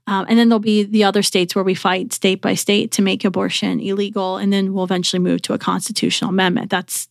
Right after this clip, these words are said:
our strategy. There you go, in a nutshell. But I think it's also important to think about there wasn't this back alley abortion myth, and that it is just a myth. There weren't back alley abortions. Were there abortionists who killed women? Yep.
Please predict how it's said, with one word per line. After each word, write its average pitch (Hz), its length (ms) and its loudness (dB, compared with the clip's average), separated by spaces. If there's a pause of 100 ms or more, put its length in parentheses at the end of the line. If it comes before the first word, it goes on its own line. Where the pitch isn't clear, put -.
our 180 120 -2
strategy. - 560 -2
There - 200 -4
you - 80 -6
go, - 160 -8
in 196 100 -2
a 180 40 -2
nutshell. 208 520 -2 (440)
But 247 100 2
I 247 40 4
think 285 200 2
it's 254 100 2
also 214 280 2
important 190 320 0
to 185 60 -8
think 190 200 0
about 175 320 0 (280)
there 220 120 2
wasn't 214 440 2
this 180 180 0
back - 360 -2
alley 175 380 0
abortion - 560 0
myth, - 220 -2
and 208 100 8
that 220 260 2
it 220 100 6
is 202 220 6
just - 320 -4
a - 60 -4
myth. - 400 -6
There 220 140 4
weren't 214 440 0
back 175 320 0
alley 180 300 0
abortions. 180 500 0
Were 208 320 6
there 208 240 4
abortionists 185 760 0
who 196 80 2
killed 180 320 0
women? 175 260 -4
Yep. 185 240 0